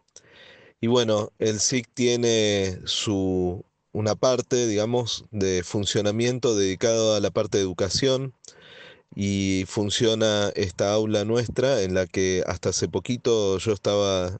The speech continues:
de docente en esa aula, eh, y también otra aula para el secundario, eh, el cepja, que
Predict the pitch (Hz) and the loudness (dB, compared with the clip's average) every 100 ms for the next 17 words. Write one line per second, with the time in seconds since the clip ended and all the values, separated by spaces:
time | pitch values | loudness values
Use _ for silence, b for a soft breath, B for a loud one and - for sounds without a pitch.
0 | - 95 95 92 87 92 - 127 117 98 | -10 -4 0 0 0 0 0 0 0 0
1 | 95 90 107 101 113 107 110 120 127 B | 0 0 -2 -2 0 0 0 -2 -4 B
2 | B B B B B B B B B - | B B B B B B B B B -4
3 | 107 98 98 95 - 123 127 123 131 135 | 0 2 0 -2 -2 -2 0 0 0 2
4 | 131 127 120 117 127 123 117 113 120 - | 0 2 2 4 2 2 2 2 2 0
5 | 104 98 92 - 101 101 104 120 127 113 | 0 0 0 -2 -2 -2 0 2 2 2
6 | 117 123 - _ _ - 101 95 92 87 | 2 0 -4 _ _ -6 -2 0 0 -2
7 | 82 95 90 - 127 117 - 113 110 - | -4 -4 -4 0 0 -2 -2 -2 -2 -8
8 | B B B B B _ - 110 107 117 | B B B B B _ -6 0 2 2
9 | 117 | 2